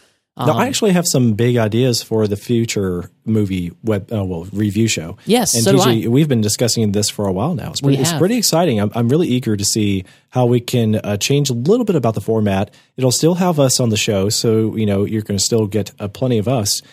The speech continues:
Speaker 1: But there's just some things that we would like to do with the show that we, we felt like if we were going to introduce new formatting changes and stuff, we didn't wanna do to Movie Bite because it'd break what all of us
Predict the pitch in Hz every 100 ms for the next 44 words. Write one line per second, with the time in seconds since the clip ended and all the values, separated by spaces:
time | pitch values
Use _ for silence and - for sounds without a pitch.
0 | _ _ _ 131 127 - 123 139 139 -
1 | 127 - - - - 113 101 117 131 -
2 | 120 110 107 107 - 113 95 107 110 107
3 | 120 117 110 104 110 104 - _ _ _
4 | _ _ 127 143 226 214 175 147 - -
5 | 131 123 143 143 127 127 120 123 131 127
6 | 113 120 110 - - 110 110 113 120 117
7 | 117 113 110 - 117 113 113 117 - 127
8 | 120 117 117 110 107 98 107 113 101 101
9 | 104 110 113 98 110 101 92 - 107 107
10 | 101 - - _ _ _ _ 104 113 110
11 | 107 - _ _ - 71 98 151 165 147
12 | -